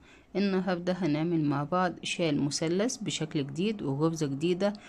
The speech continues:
وشكلها حلو قوي. هنمشي خطوه بخطوه وان شاء الله تعجبك. الخيوط المستخدمه انا هستخدم اليز انجورا جولد، وكمان هستخدم معاه ابره رقم اتنين ونص.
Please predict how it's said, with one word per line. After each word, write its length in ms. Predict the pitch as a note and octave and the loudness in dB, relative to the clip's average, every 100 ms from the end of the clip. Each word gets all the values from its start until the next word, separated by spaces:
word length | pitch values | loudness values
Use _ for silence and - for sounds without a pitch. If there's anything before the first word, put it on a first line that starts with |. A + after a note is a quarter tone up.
| - - | -18 -8
وشكلها 380 | D3 D3 D#3+ | -6 0 0
حلو 300 | D#3+ F3 D3 | 0 0 0
قوي. 220 | A#2+ A2+ - - - - - - | 0 -2 -6 -18 -20 -20 -20 -10
هنمشي 380 | - A3+ C4+ C4+ | 0 4 4 4
خطوه 340 | A#3+ A3 A3 G3+ | -2 0 2 0
بخطوه 440 | - A3 A3+ G#3 | 0 -4 0 0
وان 160 | G3+ E3 | 2 0
شاء 220 | F3 C#3+ | -2 -2
الله 240 | C#3 D3 | -2 -2
تعجبك. 460 | D#3+ E3+ D#3 B2+ - - - - - - | -2 -2 -2 -4 -8 -16 -20 -20 -10 -4
الخيوط 500 | B3 - B3+ C4 C4 | -2 2 2 2 2
المستخدمه 680 | A3 G3+ G3+ E3 D#3+ F#3 G#3+ A3 | 0 0 2 2 2 2 2 2
انا 220 | A#3+ A3 | 2 0
هستخدم 420 | G3+ G3 G3 G3+ | 0 0 0 -2
اليز 680 | - D#3 E3 E3+ D3+ D#3 - - | 0 2 4 6 4 0 -12 -2
انجورا 420 | D#3 D3 D#3+ D#3+ C#3+ | 2 4 4 4 2
جولد، 460 | E3 A3 B3 - - - _ _ - - - - | 2 2 0 -8 -20 -20 _ _ -20 -20 -10 -4
وكمان 540 | G#3 G#3+ F3 F#3+ G3 | 0 4 4 4 4
هستخدم 520 | E3 D#3+ D#3+ E3 D#3 | 2 0 2 2 4
معاه 440 | C#3+ C3+ C#3+ E3+ F3 - - - - _ _ - | 4 4 4 2 0 -10 -20 -20 -20 _ _ 0
ابره 460 | E3 D3 C#3+ E3 D#3 | 2 4 2 2 0
رقم 200 | D#3 C3 | 0 -2
اتنين 500 | - - C#3 D3 E3+ | -4 -2 2 4 4
ونص. 460 | F3 A#2+ - - | 4 2 -2 -10